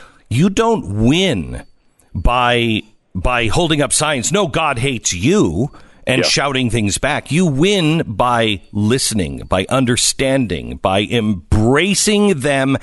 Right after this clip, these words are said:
Speaker 1: as a soul or a brother and sister, not th-, what they're doing, standing up. But people have been changed. There's one woman in particular that actually left her own family in the Westboro Baptist Church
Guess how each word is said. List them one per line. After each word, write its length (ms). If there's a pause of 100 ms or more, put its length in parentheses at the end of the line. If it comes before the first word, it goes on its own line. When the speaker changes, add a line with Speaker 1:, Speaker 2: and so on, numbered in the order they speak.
(280)
Speaker 1:
as 280
a 220
soul 840
or 160
a 60
brother 420
and 140
sister, 380 (200)
not 460
th-, 240
what 180
they're 180
doing, 640 (380)
standing 560
up. 300
But 240 (200)
people 360
have 420
been 180
changed. 380
There's 160
one 240
woman 260
in 180
particular 520 (220)
that 220
actually 640 (380)
left 640 (100)
her 220
own 280
family 560
in 180
the 60
Westboro 400
Baptist 380
Church 300